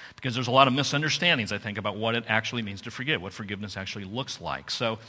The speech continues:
j-, just a few points here saying what forgiveness is not, so that some misunderstandings in your mind might be, might be dispelled.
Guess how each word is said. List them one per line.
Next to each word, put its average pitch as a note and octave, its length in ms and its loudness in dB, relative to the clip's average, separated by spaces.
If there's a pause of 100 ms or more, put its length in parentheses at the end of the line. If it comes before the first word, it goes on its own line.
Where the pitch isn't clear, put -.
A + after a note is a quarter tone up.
(280)
j-, - 120 -14
just D#3 180 -4
a G3+ 60 2
few G3+ 160 -2
points F3+ 340 0
here D3 160 2
saying D3 280 2
what C#3 100 2
forgiveness B2+ 500 -2
is A2 160 -4
not, A2+ 600 0 (1300)
so A#2+ 220 -2
that A2 340 2 (260)
some A2 240 -6
misunderstandings A2 800 -4
in G2 60 -6
your F#2+ 100 -6
mind F#2 340 -4
might G#2 300 -4
be, F2+ 300 -6 (420)
might F#2+ 160 -6
be F#2+ 100 -8
dispelled. D#2+ 600 -8